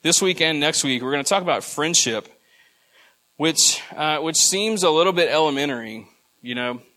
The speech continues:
uh, and maybe not even, it may not even feel very spiritual to talk about friendships when you've been talking about the,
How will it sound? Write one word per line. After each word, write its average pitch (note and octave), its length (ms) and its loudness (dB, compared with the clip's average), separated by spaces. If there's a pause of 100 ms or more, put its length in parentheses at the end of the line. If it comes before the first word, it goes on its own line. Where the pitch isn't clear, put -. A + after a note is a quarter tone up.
(580)
uh, B2+ 300 -4
and B2+ 160 -4
maybe F3+ 220 0
not D3+ 180 0
even, C#3 300 -4
it B2 120 -8
may D#3 140 -2
not E3 120 0
even C#3 120 -2
feel D3 360 -2
very B2 220 -4
spiritual A2 800 -8
to A#2 120 -8
talk C3+ 220 -2
about A#2+ 220 -8
friendships G#2+ 540 -8
when A#2 140 -10
you've A#2 200 -10
been A#2 80 -10
talking B2 360 -2
about A2 320 -8
the, A2 240 -12